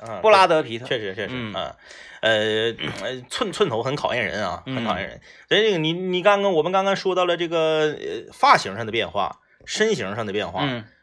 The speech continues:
Speaker 1: 就是一个人从服装上彻底改变形象。
Speaker 2: 服装上。
Speaker 1: 对，就从服装上这个搭配上彻底改变形象，这个也，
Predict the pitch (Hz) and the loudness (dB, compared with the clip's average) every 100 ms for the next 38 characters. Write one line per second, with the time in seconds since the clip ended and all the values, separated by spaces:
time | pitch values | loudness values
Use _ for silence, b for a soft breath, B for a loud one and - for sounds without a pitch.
0 | _ 185 185 175 147 226 110 98 139 - | _ 0 2 0 0 2 2 0 -8 -6
1 | 135 185 - - 147 190 135 123 123 117 | -6 -6 -10 -12 -8 -2 0 0 -2 -8
2 | - _ _ _ _ - - 277 214 113 | -8 _ _ _ _ -8 -4 4 4 2
3 | 71 90 110 90 110 92 80 85 87 - | -10 -2 0 0 -4 -6 -12 -8 -6 -8
4 | - - - 180 156 85 87 - 147 101 | -16 -12 0 4 6 4 -2 2 4 4
5 | 131 139 156 143 175 139 117 110 82 _ | -2 -4 -4 -2 2 2 2 -2 -6 _
6 | _ _ - 135 113 104 123 123 180 143 | _ _ -6 -4 -2 -2 0 0 0 0
7 | 107 - 147 120 95 95 95 85 92 82 | -2 -2 -2 0 -4 -4 -10 -8 -8 -8
8 | - _ 190 196 113 92 55 | -14 _ 2 2 2 -2 -6